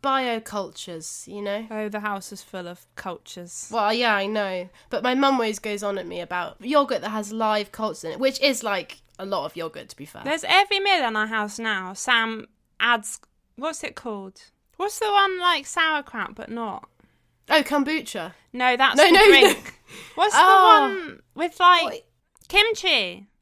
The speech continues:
Speaker 1: Kimchi!
Speaker 2: Yeah, so every, like,
Speaker 1: You can't
Speaker 2: pasta.
Speaker 1: add kimchi to everything. You
Speaker 2: Put,
Speaker 1: can't.
Speaker 2: yeah, you make nice pasta, oh, kimchi.
Speaker 1: <laughs>
Speaker 2: You know, pizza, kimchi. Everything, kimchi. And I'm sick of kimchi.
Speaker 1: Sam's on a real, real health journey at the moment. A,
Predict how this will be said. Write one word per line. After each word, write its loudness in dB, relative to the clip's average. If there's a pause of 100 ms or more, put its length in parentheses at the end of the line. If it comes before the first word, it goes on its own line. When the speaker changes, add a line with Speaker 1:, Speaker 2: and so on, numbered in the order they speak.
(100)
Speaker 1:
Kimchi! 2
Speaker 2:
Yeah, 8 (100)
so 2
every, 6
like, 6
Speaker 1:
You -6
can't 10
Speaker 2:
pasta. -2
Speaker 1:
add 4 (120)
kimchi 0
to -4
everything. -6
You -8
Speaker 2:
Put, 2
Speaker 1:
can't. -6
Speaker 2:
yeah, 4
you 0
make -2
nice 0
pasta, -6
oh, -2
kimchi. -8 (120)
Speaker 1:
<laughs> -20
Speaker 2:
You 2 (140)
know, -2 (240)
pizza, -4 (220)
kimchi. -8 (1040)
Everything, 0 (220)
kimchi. -4
And -2
I'm -2
sick -6
of -14
kimchi. -8
Speaker 1:
Sam's 4
on 0
a -2
real, -2
real -2
health -2
journey -6
at -10
the -12
moment. -12
A, -2